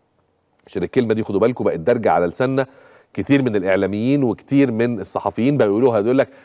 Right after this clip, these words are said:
"شعب بورسعيد بيحب حسام حسن، وشعب الاسماعيليه عايز كذا، وشعب اسيوط". مفيش حاجه اسمها كده، في اهالي بورسعيد واهالي كذا، لان دول اهالينا واحنا اهليهم،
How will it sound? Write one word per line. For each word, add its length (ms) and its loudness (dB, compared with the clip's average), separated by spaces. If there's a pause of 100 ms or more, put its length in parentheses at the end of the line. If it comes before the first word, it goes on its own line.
(120)
"شعب 260 2
بورسعيد 500 0
بيحب 280 -2
حسام 260 -6
حسن، 300 -2
وشعب 340 -2
الاسماعيليه 560 0
عايز 240 2
كذا، 240 0
وشعب 500 0
اسيوط". 680 0 (100)
مفيش 200 -10
حاجه 120 -2
اسمها 200 -2
كده، 220 -4 (340)
في 240 -2
اهالي 360 2
بورسعيد 500 -8 (480)
واهالي 420 0
كذا، 140 -2
لان 200 -4
دول 140 2
اهالينا 500 -2 (440)
واحنا 400 0
اهليهم، 520 -2